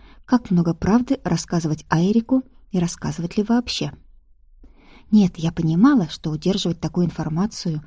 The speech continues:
смерти подобно, а то и предательству. Но имелась и другая сторона медали. Сознайся я прямо сейчас, и ни на какое собрание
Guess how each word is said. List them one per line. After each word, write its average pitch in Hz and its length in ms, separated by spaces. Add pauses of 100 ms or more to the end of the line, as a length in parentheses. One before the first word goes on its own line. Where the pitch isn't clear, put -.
(140)
смерти 214 460
подобно, 147 600
а - 80
то - 140
и 147 60
предательству. 156 800 (600)
Но 214 80
имелась 262 540
и 247 80
другая 214 380
сторона 156 400
медали. 151 460 (680)
Сознайся 185 560
я 160 100
прямо 180 280
сейчас, - 560 (520)
и 185 80
ни 185 140
на 180 140
какое 185 400
собрание 165 680